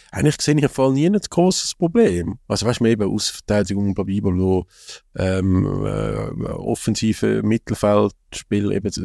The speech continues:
ich meine, und der Cerdan auch auf die Szene nehmen. Ja, ähm, aber ich glaube, wir müssen jetzt, ähm, es ist, Zeit, Zeit rast schon wieder. Wir können ja heute auch ein bisschen mehr, länger machen als eine Stunde, aber wir müssen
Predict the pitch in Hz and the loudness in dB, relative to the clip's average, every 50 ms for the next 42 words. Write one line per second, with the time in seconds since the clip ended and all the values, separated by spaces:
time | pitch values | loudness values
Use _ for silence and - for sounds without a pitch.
0 | - - - - - 104 104 104 104 104 - - _ - - - - - _ _ | -8 -8 -10 -4 -2 0 2 2 2 0 -2 -6 _ -20 -20 -20 -20 -20 _ _
1 | - - - _ 110 101 - - - - 104 104 107 98 110 110 104 107 104 101 | -20 -20 -10 _ -6 -6 -6 -6 -2 2 2 4 4 4 4 4 4 2 2 0
2 | - - 107 - - - - 95 101 107 104 98 95 92 92 95 - - - - | -2 -2 -4 -4 -4 -2 0 2 2 4 4 2 2 2 0 -2 -4 -8 -18 -20
3 | - - - _ _ - - - - - - - _ _ _ _ - 104 107 120 | -20 -20 -20 _ _ -20 -18 -18 -18 -18 -20 -20 _ _ _ _ -6 -2 0 0
4 | 104 92 - _ _ _ _ _ - 120 117 117 113 123 - 127 127 147 156 - | -2 -2 -8 _ _ _ _ _ -2 0 0 0 0 0 0 0 2 2 0 4
5 | - 175 170 160 165 160 165 170 175 156 156 160 180 - - - - - 135 143 | 4 4 4 4 4 2 4 2 2 4 4 2 2 2 0 -4 -2 0 2 4
6 | 143 139 131 131 135 139 139 - 123 120 - 127 120 - - 131 - - 120 110 | 4 4 4 2 2 2 2 2 0 -2 -2 -2 -2 0 0 -2 -2 -2 -4 -6
7 | - - - 147 143 139 - - 131 - - - - - 127 131 - - 95 92 | -6 -4 -2 -2 -2 -2 -4 -8 -10 -10 -10 -10 -4 -4 -4 -2 -2 0 0 2
8 | 98 104 - - - - 101 95 - - - 87 92 101 - 113 117 113 110 110 | 2 2 0 -2 -4 -2 -2 -2 -2 -2 -4 -4 -4 0 0 2 2 2 2 0
9 | 117 - 107 104 107 98 - 113 - - - 107 107 107 104 107 107 107 107 113 | 2 2 4 4 2 2 0 -2 -4 -2 -2 0 0 2 0 0 -2 0 0 0
10 | 117 120 113 110 107 - 117 107 98 104 98 - - 98 95 104 104 98 - 95 | 2 2 2 0 2 2 2 2 2 0 -2 -2 -2 0 0 0 -2 -2 -4 -4
11 | - 104 98 98 101 98 98 104 110 113 113 | -2 -2 -2 -2 -2 -2 -2 -2 -2 -2 -2